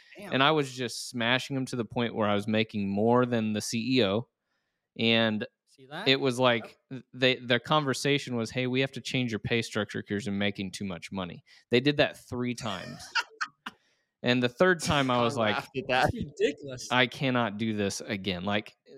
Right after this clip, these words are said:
Speaker 2: the, the
Speaker 1: Yeah.
Speaker 2: salary just kept going down and down and down, which meant I had to
Speaker 1: Mm.
Speaker 2: hustle even more and push even more, which is
Speaker 1: Right.
Speaker 2: exhausting. You got kids at home that don't see me. I'd,
Speaker 1: Yep.
Speaker 2: I'd see them for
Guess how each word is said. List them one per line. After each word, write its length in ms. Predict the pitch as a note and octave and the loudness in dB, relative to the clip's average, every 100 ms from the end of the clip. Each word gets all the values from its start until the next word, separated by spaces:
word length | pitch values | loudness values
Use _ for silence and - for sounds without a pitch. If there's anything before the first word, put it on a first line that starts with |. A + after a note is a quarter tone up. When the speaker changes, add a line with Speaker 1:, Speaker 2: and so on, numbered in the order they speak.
| D#3+ | -14
Speaker 2:
the, 220 | D3 B2 | -2 0
the 260 | A2+ - E3 | 0 0 0
Speaker 1:
Yeah. 20 | |
Speaker 2:
salary 580 | A#2 - C#3 D3 C3+ A#2+ | 0 4 4 6 4 2
just 220 | A#2 A2 | -4 -10
kept 260 | - A2+ - | -6 -6 -2
going 300 | A#2 A2 G#2 | 0 2 2
down 320 | G#2+ G#2+ G#2+ | 0 2 2
and 100 | G#2 | 0
down 220 | G2 F#2+ | -2 -2
and 80 | G2 | 2
down, 240 | C3+ D#3 B2 | 2 4 2
which 220 | A2+ - | -2 -4
meant 200 | A2+ A#2 | -4 -2
I 100 | G#2+ | -2
had 200 | A2+ A2 | -2 -2
to 120 | G#2+ - - | -4 -8 -10
Speaker 1:
Mm. 340 | E3 D#3 D3 | -6 -4 -2
Speaker 2:
hustle 380 | C#3 C#3 - C3+ | 2 2 2 -4
even 280 | C3 A#2 A2 | -4 -4 -4
more 300 | A2 A#2 B2+ | -2 2 2
and 100 | A2+ | 2
push 300 | - A#2+ - | 0 -2 -2
even 240 | A2 G#2+ | -6 -4
more, 480 | A#2 F3 E3 C#3+ C#3 - _ _ | 0 2 4 4 2 -4 _ _
which 200 | C3 B2+ | -4 0
is 120 | B2 | 0
Speaker 1:
Right. 80 | A#2+ | 0
Speaker 2:
exhausting. 760 | B2 B2 B2 B2+ - B2+ B2 C3 | 0 4 4 4 0 -2 -2 -4
You 160 | - D#3+ | -10 -8
got 240 | F#3 - | -8 -8
kids 300 | - - E3 | -6 -4 -2
at 80 | D#3 | -4
home 420 | - D#3 D#3+ D#3+ | -6 -2 0 0
that 220 | D3+ A#2+ C#3 | 0 0 2
don't 240 | D3+ D3 _ _ _ - | 0 0 _ _ _ -10
see 320 | - D3 D3+ | -6 -2 0
me. 160 | D3+ | 0
I'd, 300 | C3 C#3+ D3+ | 2 2 2
Speaker 1:
Yep. 120 | B2 C#3+ | -2 2
Speaker 2:
I'd 180 | C#3+ C3+ | 2 0
see 280 | - E3+ | -6 -2
them 360 | D#3 D#3 C#3 C3 - - | 0 2 0 -4 -12 -2
for 220 | C3 | 0